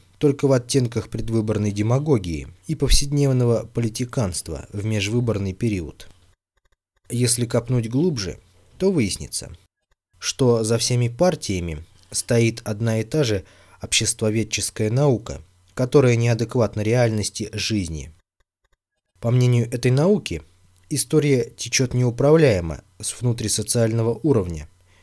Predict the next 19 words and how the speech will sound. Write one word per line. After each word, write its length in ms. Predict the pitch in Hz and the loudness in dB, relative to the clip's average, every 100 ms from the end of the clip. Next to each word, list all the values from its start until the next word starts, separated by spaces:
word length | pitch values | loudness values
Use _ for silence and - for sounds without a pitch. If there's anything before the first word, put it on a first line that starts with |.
| _ - | _ -10
и 100 | 117 | -8
течет 480 | 117 - 151 - | -6 2 2 0
неведомо 480 | 113 113 110 107 107 | -4 0 0 0 -2
куда. 400 | 101 120 90 73 - _ _ _ _ _ _ _ _ _ _ _ | -4 -6 -6 -10 -16 _ _ _ _ _ _ _ _ _ _ _
По 120 | 110 | -2
мнению 520 | 120 123 120 117 110 - | 0 2 2 0 -2 -6
этой 220 | 107 113 | -4 -2
науки, 500 | 113 143 165 - 80 - _ _ _ _ - | 0 0 -2 -6 -12 -14 _ _ _ _ -6
всякий 360 | - 180 175 | -2 0 0
взрослый 540 | 139 131 143 139 127 117 | 0 2 2 2 0 0
индивид 640 | 107 107 110 123 - - | 0 0 0 -2 -6 -12
является 720 | 117 113 117 117 107 - 107 104 | -4 0 2 2 2 0 -2 -4
состоявшимся 920 | - 107 - 110 107 101 104 101 - | -8 -8 -4 -2 -2 -4 -6 -6 -8
полноправным 800 | - 104 104 98 - 104 101 98 | -8 -6 -6 -6 -6 -4 -4 -6
человеком, 640 | - 120 131 110 - 73 - _ _ _ | -4 0 0 0 -4 -14 -18 _ _ _
по 140 | - 156 | -6 -4
факту 360 | - 101 - | 0 0 0
своего 420 | 87 92 95 95 101 | -6 -6 -4 -4 -2
рождения 680 | 120 143 175 160 123 110 | -2 -2 -2 -2 -2 -4